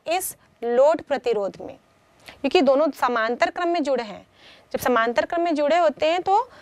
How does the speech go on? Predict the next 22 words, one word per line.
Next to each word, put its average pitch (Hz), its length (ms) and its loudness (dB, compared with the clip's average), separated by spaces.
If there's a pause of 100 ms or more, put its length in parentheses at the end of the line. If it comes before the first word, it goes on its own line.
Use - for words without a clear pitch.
(280)
सिग्नल 294 280 2
के 339 100 -2
प्रवाह 339 280 2
के 359 80 -6
लिए 392 80 -2
दो 349 220 2
मार्ग 330 300 2
हो 247 100 -2
जाते 190 340 -8
हैं, 185 180 -16 (200)
इसलिए 359 540 2
जो 330 380 4
चार्ज 254 640 -2 (400)
इस 330 280 2
संधारित्र 277 840 -2
पर 349 360 0
आए 240 240 -8
हैं, 339 300 -6 (500)
जितने 320 480 2
आवेशों 247 520 -2
से 320 140 -4
ये, 311 180 0